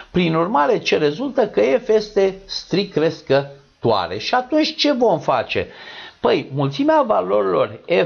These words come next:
F de zero infinit, da? Mulțimea valorilor funcției va fi cine? F în crescătoare, îl aplicăm pe F la fiecare capăt, deci va fi F de zero până la F de infinit.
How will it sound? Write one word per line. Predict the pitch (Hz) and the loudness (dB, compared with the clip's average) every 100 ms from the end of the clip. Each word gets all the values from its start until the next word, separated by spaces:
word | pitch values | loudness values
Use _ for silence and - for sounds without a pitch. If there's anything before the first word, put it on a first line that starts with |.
| - | -2
F | 117 | -4
de | 123 131 92 - _ _ _ _ _ - - | 0 0 -2 -14 _ _ _ _ _ -20 -10
zero | 95 90 160 175 127 - | -8 -2 2 2 0 -4
infinit, | 110 147 143 139 98 110 - - _ | -4 -4 -2 -2 -2 -4 -8 -20 _
da? | 92 120 | -2 -2
Mulțimea | 190 104 160 165 | -2 -6 -2 0
valorilor | 117 101 123 127 101 | 0 0 0 2 0
funcției | - 127 180 285 285 | -2 -8 -4 -2 0
va | 254 254 | 2 0
fi | 294 | -2
cine? | 269 240 156 185 | -4 -2 0 0
F | 226 | 0
în | 262 233 | -2 -2
crescătoare, | 214 202 196 190 302 311 | 0 0 0 0 2 2
îl | |
aplicăm | 262 247 233 302 277 | 2 -2 -4 -4 0
pe | 226 | 2
F | 233 220 | 2 2
la | 202 165 | 0 -2
fiecare | 196 175 165 147 120 | -2 -2 0 0 0
capăt, | - 262 277 202 | 0 -2 -2 -2
deci | 190 185 | -2 -2
va | 185 185 | -2 -2
fi | 226 196 - - - - - - 220 - | -2 -6 -8 -20 -20 -20 -20 -2 0 0
F | 165 | 0
de | 147 135 | 0 0
zero | 247 294 269 | 2 2 2
până | 220 285 277 233 | -2 -6 -2 2
la | 208 - - _ _ _ - 214 226 | 2 -2 -8 _ _ _ 0 0 2
F | |
de | 208 220 | 0 0
infinit. | 214 202 208 190 110 - | 0 -2 -2 -2 -2 -8